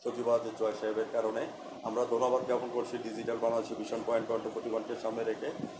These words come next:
আমার দেখা আলোকিত কিংবদন্তি, বাবার কিংবদন্তি সন্তান হিসাবে আমরা সফল চেয়ারম্যান হিসাবে তাজুল ইসলাম কাকা আপনাকে ধন্যবাদ জ্ঞাপন করছি যে ডিজিটাল বাংলাদেশের সম্পর্কে আপনি যে কথাটা তুলে ধরেছেন।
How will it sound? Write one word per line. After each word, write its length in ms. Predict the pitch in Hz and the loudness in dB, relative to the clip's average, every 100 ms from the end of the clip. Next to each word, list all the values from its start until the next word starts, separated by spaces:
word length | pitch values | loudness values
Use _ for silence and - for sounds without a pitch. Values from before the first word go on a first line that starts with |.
| - | -4
আমার 280 | 117 123 117 | 2 2 4
দেখা 200 | 117 117 | 2 2
আলোকিত 380 | 113 110 113 113 | 2 0 -4 -4
কিংবদন্তি, 540 | 123 113 113 113 104 117 | -4 -2 0 0 -4 0
বাবার 240 | 110 110 107 117 | 2 2 0 -2
কিংবদন্তি 580 | 113 110 110 104 107 | 0 4 4 2 -4
সন্তান 240 | 110 107 110 | -4 -2 -2
হিসাবে 280 | 107 113 143 - - - - | -2 -6 -6 -8 -10 -8 0
আমরা 220 | 113 120 | 2 4
সফল 320 | 127 120 143 | 4 4 4
চেয়ারম্যান 380 | 139 127 120 120 | 8 8 6 2
হিসাবে 320 | 113 113 120 117 | 2 2 2 2
তাজুল 240 | 113 110 | 0 -2
ইসলাম 200 | - 113 | -2 0
কাকা 180 | 117 113 | 2 2
আপনাকে 240 | 113 113 110 | 2 0 0
ধন্যবাদ 300 | 110 120 120 | 2 2 4
জ্ঞাপন 240 | 120 117 | 2 2
করছি 300 | 120 117 151 175 - - - | 0 0 -2 -2 -8 -12 -2
যে 80 | 120 | -2
ডিজিটাল 400 | 113 117 123 131 | 0 -2 0 2
বাংলাদেশের 480 | 123 123 117 113 117 | 4 4 2 -2 -6
সম্পর্কে 360 | 123 113 117 | -4 -4 0
আপনি 160 | 117 110 | 0 0
যে 120 | 110 104 | -2 0
কথাটা 260 | 107 101 98 | 0 -2 -2
তুলে 160 | 98 | -2
ধরেছেন। 360 | 95 92 - | -2 -4 -6